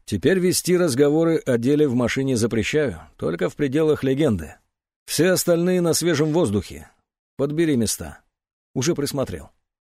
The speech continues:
Через полчаса они вернулись к гостинице. На месте "Шевроле" стоял "Додж". В нём также сидели трое мужчин. Север поехал в свою гостиницу. Оставляя машину на стоянке,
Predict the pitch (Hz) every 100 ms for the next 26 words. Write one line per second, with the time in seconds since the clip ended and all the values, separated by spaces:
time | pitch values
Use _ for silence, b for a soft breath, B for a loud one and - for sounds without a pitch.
0 | _ _ - 127 - 233 208 160 - 180
1 | 135 113 110 135 135 95 98 107 101 -
2 | 135 135 - 139 113 _ _ _ 90 101
3 | 160 - 143 - 117 110 110 143 - 113
4 | 117 127 107 135 - - _ _ _ -
5 | 107 208 220 196 170 190 170 190 151 156
6 | 147 135 135 131 131 - 101 98 _ _
7 | _ _ - - 160 151 - 127 143 135
8 | 120 - 123 113 92 85 - 80 73 -
9 | 85 _ _ _ _ _ _ - - 117
10 | 151 135 120 127 107 95 101 98 123 120
11 | 135